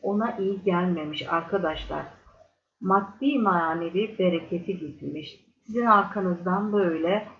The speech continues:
baka kalmış ve bakın burada bir bacağı sakat, arkasından koşmak istiyor ama koşamıyor.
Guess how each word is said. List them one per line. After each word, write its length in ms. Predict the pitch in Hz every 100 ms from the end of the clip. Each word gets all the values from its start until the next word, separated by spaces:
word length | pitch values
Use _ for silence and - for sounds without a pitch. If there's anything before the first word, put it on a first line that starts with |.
| -
baka 320 | 196 196 226
kalmış 520 | - 175 151 180 - 202
ve 260 | 220 226 - - _ _ _ _ 202
bakın 280 | 190 208
burada 300 | 202 185 180
bir 360 | 214 208 - -
bacağı 380 | 185 180 175 170 -
sakat, 420 | 220 202 165 160 -
arkasından 640 | 190 185 202 - 196 185 185
koşmak 460 | 196 185 196 190
istiyor 340 | - _ 214 -
ama 260 | 175 160 -
koşamıyor. 640 | 185 180 170 156 139